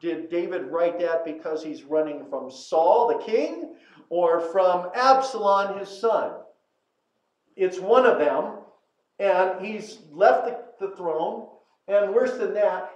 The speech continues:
he's left the place that has been the most refreshing place for him.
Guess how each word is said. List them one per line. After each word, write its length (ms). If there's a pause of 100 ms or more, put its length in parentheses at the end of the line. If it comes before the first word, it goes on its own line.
he's 220
left 240
the 60
place 440
that 240
has 140
been 260
the 140
most 320
refreshing 640
place 340 (120)
for 300
him. 140